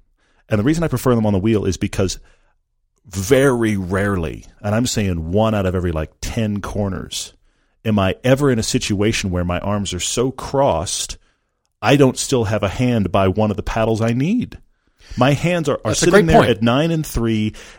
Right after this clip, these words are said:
Speaker 1: and man, ninety, ninety-five percent of the driving I will ever do, my hands are directly i-, behind the paddles I need attached to the wheel. So if I turn left, right, I love that I, they're just right at my fingertips.
Speaker 2: I hear you.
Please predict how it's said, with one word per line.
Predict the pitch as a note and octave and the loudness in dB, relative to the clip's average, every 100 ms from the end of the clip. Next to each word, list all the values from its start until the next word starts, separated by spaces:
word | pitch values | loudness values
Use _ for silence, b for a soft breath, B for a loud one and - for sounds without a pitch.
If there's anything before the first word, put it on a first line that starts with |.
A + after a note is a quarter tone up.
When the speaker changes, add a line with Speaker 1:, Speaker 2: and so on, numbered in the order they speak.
| _ | _
Speaker 1:
and | A#2 G#2 B B B _ _ | 0 0 B B B _ _
man, | G#2 D#3+ C#3+ F#2 | -6 0 0 0
ninety, | A#2 E3+ E3 G#2+ | 0 0 0 0
ninety-five | F#2+ C#3 A2+ F2 - A#2 C3 | 0 0 -2 -6 -4 -2 -2
percent | - G#2 G#2+ | -4 -4 -2
of | |
the | F#2 | -2
driving | G2+ G2 F2+ | 0 -2 -2
I | D2+ | -6
will | F2 - | -6 -2
ever | A2 A2 | -2 -2
do, | E2 A2+ A#2 F2 B B - | -2 0 0 0 B B -4
my | A2 C#3+ | -2 0
hands | A#2+ B2+ A2+ | 0 0 0
are | |
directly | F2+ G2 F#2 A#2+ - C3+ A#2+ A2+ | 0 0 2 0 0 -4 -4 -6
i-, | |
behind | - G2+ G2 - B2+ A#2 | -8 -6 -4 -2 0 0
the | G#2 | -2
paddles | - A#2 A2+ | -2 0 0
I | G#2 F#2+ | 0 0
need | G2 G#2+ - | -2 -4 -6
attached | - - F2+ - | -6 -4 -4 -4
to | |
the | E2+ | -4
wheel. | E2+ D#2+ | -2 -4
So | - F#2+ | -4 -4
if | |
I | - A#2 | 0 0
turn | - B2 G#2+ | 0 -2 0
left, | G#2+ A2 | 0 -2
right, | A#2+ G#2 G2 | -2 -2 0
I | |
love | G2 G#2 G2 | 0 2 2
that | |
I, | F#2 F2 | -2 -2
they're | F#2+ | -6
just | F2+ F#2+ | -6 -4
right | G2+ | -4
at | G2+ | -4
my | F#2+ | -4
fingertips. | B2 C#3 A#2+ - - - - _ _ - B B B _ | -4 -4 -6 -10 -10 -14 -18 _ _ -20 B B B _
Speaker 2:
I | - D3 | 2 4
hear | D#3+ | 6
you. | D#3+ | 4